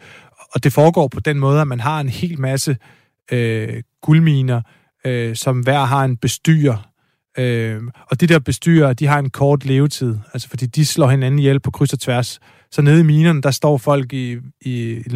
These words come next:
i vand til livet, øh, de snakker om det på sådan en indforstået måde. "Hvor mange gange har du haft malaria, øh, f-, før du ligesom ikke orkede mere?"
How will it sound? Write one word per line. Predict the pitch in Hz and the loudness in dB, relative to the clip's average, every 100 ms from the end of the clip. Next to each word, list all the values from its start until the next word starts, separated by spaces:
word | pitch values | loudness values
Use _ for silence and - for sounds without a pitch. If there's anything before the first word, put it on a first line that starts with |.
| 127 | -4
i | 131 120 | -4 0
vand | 135 147 | 0 0
til | 139 135 | 0 0
livet, | 135 160 151 135 131 123 - - _ _ | 4 6 6 4 2 0 -6 -18 _ _
øh, | 131 123 117 | -4 -4 -2
de | 139 | -2
snakker | - 135 147 | 0 2 2
om | 165 139 147 | 2 2 2
det | 151 | 2
på | - | 0
sådan | 127 139 | -2 -2
en | 131 | 0
indforstået | 147 165 147 139 127 | 0 0 0 0 0
måde. | 123 135 | 2 2
"Hvor | 135 | 2
mange | 127 143 | 0 -2
gange | 139 135 | -2 0
har | |
du | 131 | 0
haft | 135 123 - | 2 0 -2
malaria, | 127 123 131 123 107 - _ _ _ - | -2 0 0 -2 -4 -10 _ _ _ -4
øh, | 117 110 110 | -2 -2 -4
f-, | 110 - - - - - - | -8 -16 -20 -20 -20 -20 -4
før | 143 131 | -2 0
du | 123 | 0
ligesom | 123 131 | 2 2
ikke | 131 - - _ _ - | 0 -4 -16 _ _ -2
orkede | 127 135 139 | 0 2 2
mere?" | 127 123 | 0 -2